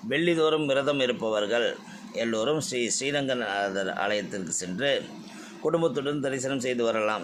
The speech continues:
ஸ்ரீரங்கநாதர் அருளையும் சுக்கிர பகவானின் ஆசியையும் பெறலாம். அழகு பொருள்கள் செய்யும் கலைஞர்கள், ஓவியர்கள், புகைப்பட நிபுணர்கள்,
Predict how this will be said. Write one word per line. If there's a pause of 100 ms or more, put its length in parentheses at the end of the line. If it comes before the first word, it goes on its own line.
ஸ்ரீரங்கநாதர்
அருளையும் (200)
சுக்கிர
பகவானின்
ஆசியையும்
பெறலாம். (1000)
அழகு (120)
பொருள்கள்
செய்யும்
கலைஞர்கள், (120)
ஓவியர்கள்,
புகைப்பட
நிபுணர்கள்,